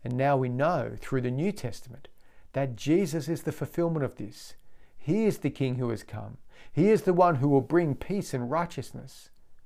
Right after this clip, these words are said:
Friends, let me conclude with this question.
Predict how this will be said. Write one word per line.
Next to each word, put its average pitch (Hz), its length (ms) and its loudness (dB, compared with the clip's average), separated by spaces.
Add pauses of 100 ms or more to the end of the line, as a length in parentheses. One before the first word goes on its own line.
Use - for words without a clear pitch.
(760)
Friends, 147 240 -2
let 190 80 -2
me 170 100 -4
conclude 139 640 -4
with 123 100 -6
this 131 140 -6
question. - 540 -12